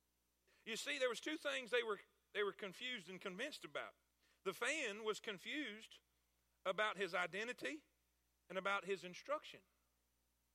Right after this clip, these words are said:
And you see, a follower was convinced about his identity and his instruction. Let me prove it. And there was something God showed me in the last service. It's amazing,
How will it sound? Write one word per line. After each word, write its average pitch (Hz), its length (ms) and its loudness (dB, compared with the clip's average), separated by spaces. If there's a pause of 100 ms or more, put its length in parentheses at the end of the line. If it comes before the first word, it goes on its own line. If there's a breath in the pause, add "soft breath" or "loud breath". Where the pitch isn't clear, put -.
(720)
And 208 160 -4
you 214 80 -4
see, 277 340 0
a 202 100 4
follower 254 600 6 (320)
was 202 140 2
convinced 285 720 -2
about 196 260 4
his 175 140 2
identity 156 680 -2 (360)
and 131 120 -6
his 131 140 -6
instruction. 202 560 -2 (580)
Let 139 80 -4
me 196 60 -4
prove 214 320 -2
it. 117 80 -10 (1500 loud breath)
And 233 100 2
there 330 100 6
was 330 120 0
something 277 340 2
God 240 180 2
showed 247 240 2
me 220 140 -4
in 208 80 -4
the 196 60 -2
last 196 280 0
service. 175 300 0 (1500)
It's 269 160 -2
amazing, 285 720 2